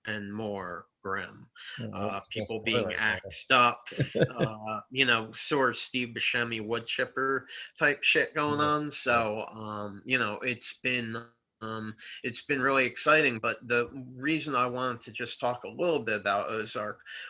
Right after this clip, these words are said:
Speaker 1: was because before this, like we said, I just, I never knew Jason Bateman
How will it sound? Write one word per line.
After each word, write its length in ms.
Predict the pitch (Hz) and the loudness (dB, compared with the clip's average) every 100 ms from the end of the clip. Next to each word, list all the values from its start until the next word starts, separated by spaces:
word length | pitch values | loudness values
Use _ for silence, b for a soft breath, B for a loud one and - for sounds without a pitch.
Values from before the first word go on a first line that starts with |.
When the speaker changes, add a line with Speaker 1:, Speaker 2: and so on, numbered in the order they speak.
| B | B
Speaker 1:
was 220 | 131 - | -4 -4
because 520 | - 120 135 120 113 | -6 -6 -2 -2 -4
before 540 | 110 123 - 143 139 | -6 -8 -4 0 2
this, 280 | 131 117 - | 2 0 -2
like 180 | 113 113 110 | -2 -4 -4
we 60 | |
said, 260 | - 143 139 | -2 0 2
I 180 | 127 127 | 2 0
just, 340 | 127 147 - - | 0 -2 -2 0
I 140 | 143 | 2
never 360 | 147 147 160 151 | 6 6 6 2
knew 360 | 131 147 151 | 0 0 0
Jason 580 | 127 139 127 - 120 110 | -2 -2 -2 -2 -4 -2
Bateman 640 | 113 123 117 110 104 101 | 0 0 -2 -8 -8 -10